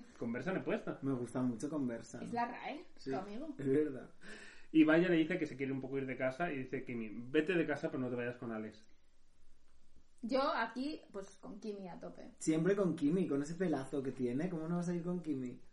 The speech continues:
Speaker 1: Como el
Speaker 3: Estaba como bastante limpio en
Speaker 1: Bastante
Speaker 3: este
Speaker 1: limpio
Speaker 3: capítulo,
Speaker 1: últimamente,
Speaker 3: sí,
Speaker 1: sí.
Speaker 2: Sí.
Speaker 3: porque, claro, otras veces vaya churretones.
Speaker 1: Y aquí llega lo que comentábamos con la Lante, el momento viral
Speaker 3: Sí.
Speaker 1: antinazis, en el que, eh, se menciona mucho... Es que es muy curioso, es que voy a volver a ponerme el,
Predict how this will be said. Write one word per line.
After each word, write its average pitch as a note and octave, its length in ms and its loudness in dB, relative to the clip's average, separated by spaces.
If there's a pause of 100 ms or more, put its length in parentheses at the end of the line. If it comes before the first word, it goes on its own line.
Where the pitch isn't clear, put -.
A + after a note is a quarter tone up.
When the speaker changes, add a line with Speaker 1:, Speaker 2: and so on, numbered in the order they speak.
(880)
Speaker 1:
Como B3+ 220 -6
el - 80 -8
Speaker 3:
Estaba C#4+ 260 0
como A4 340 0 (260)
bastante B3+ 360 -4
limpio D4+ 180 2
en D4+ 60 -2
Speaker 1:
Bastante E3 300 4
Speaker 3:
este F#3+ 120 6
Speaker 1:
limpio C3+ 180 2
Speaker 3:
capítulo, C3+ 200 2 (120)
Speaker 1:
últimamente, A#2+ 200 -4
Speaker 3:
sí, B2+ 140 -6
Speaker 1:
sí. B2+ 160 -8
Speaker 2:
Sí. - 20 2
Speaker 3:
porque, B2+ 220 -2
claro, F#3 180 -8
otras G3 260 -8
veces G#3 260 -10
vaya G#3+ 220 -6
churretones. G#3+ 720 -8
Speaker 1:
Y D#3 80 6
aquí G3 140 2
llega F#3+ 380 8
lo D#3+ 160 8
que D#3+ 100 4
comentábamos E3 480 8
con D#3 140 4
la C#3+ 80 4
Lante, D#3 340 4
el F#3+ 80 2
momento C#3 340 2
viral C#3 460 2
Speaker 3:
Sí. G3 420 -6
Speaker 1:
antinazis, B2 800 -4
en B2+ 140 -8
el B2 80 -6
que, B2+ 280 -2
eh, C3+ 300 -4
se C#3 140 -6
menciona D3 280 0
mucho... D3 460 0 (420)
Es E3+ 100 -4
que - 80 -2
es A#3+ 60 4
muy B3 220 8
curioso, G#3+ 420 4
es C#3 100 -2
que - 60 0
voy F3+ 140 2
a G3 60 6
volver F#3+ 240 4
a F#3 60 -2
ponerme F3 280 4
el, F3 180 0